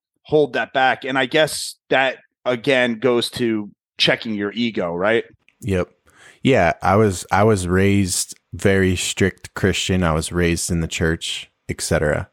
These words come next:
Speaker 2: But I, I walked away from that as a teenager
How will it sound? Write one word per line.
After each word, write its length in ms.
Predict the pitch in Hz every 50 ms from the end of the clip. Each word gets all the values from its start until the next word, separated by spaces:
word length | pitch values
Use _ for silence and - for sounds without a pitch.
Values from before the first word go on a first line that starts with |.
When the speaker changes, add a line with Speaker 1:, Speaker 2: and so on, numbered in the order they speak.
| _
Speaker 2:
But 140 | - 90 87
I, 540 | 85 87 90 90 92 92 92 92 90 - - _ - -
I 120 | 90 95
walked 400 | 95 87 87 87 90 - - -
away 240 | 85 85 82 87 85
from 240 | - - 85 80 78
that 400 | 78 76 78 80 82 - _ _ _ _ -
as 240 | - 85 87 85 85
a 60 | 87
teenager 760 | - - - 104 98 90 85 82 78 - 85 76 76 82 90